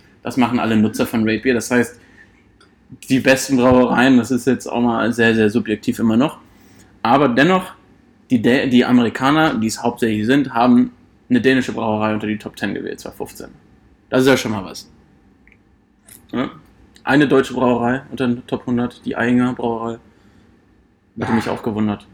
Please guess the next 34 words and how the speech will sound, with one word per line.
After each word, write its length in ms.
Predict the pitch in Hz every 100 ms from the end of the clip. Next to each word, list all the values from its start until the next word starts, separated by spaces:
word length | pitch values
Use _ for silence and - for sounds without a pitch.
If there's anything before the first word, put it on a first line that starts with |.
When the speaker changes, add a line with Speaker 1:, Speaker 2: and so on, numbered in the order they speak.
| _ _ _ _ -
Speaker 1:
Ehrlich 140 | 113
Speaker 2:
Ja, 100 | 135
aber 160 | 143 143
Speaker 1:
gesagt. 360 | 143 - 139
Speaker 2:
das 80 | 139
hängt 160 | 143 135
wahrscheinlich 400 | 135 143 135 127
auch 140 | 139
mit 140 | 143
den 100 | 135
Amis 320 | 127 143 160 -
zusammen, 340 | 139 135 135
weil 160 | 127 127
die 180 | 127 123
halt 180 | 127
auf 120 | 110 113
diese 200 | 123 120
traditionellen 880 | - 123 120 120 117 123 120 117 - -
deutschen 360 | 113 113 - 113
Biere 200 | 117 104
stehen. 360 | - 95 90 98
Speaker 1:
Ja, 240 | 123 117 - - _
ja. 160 | 123 - -
Speaker 2:
Also, 460 | 117 110 113 107 - _ _ _ _ _ _ _ _ _ _ _ _ _ _ _ _
das 300 | 104 110 -
ist 160 | 120 -
ja 100 | 113
immer 160 | 107 101
noch 140 | 95
so. 280 | - 90 90
Also, 200 | 101 98 98 95 - - - _ _
ja. 60 | - - - - - - - - 131
<laughs> 100 | -
Torö. 400 | - 190 160 107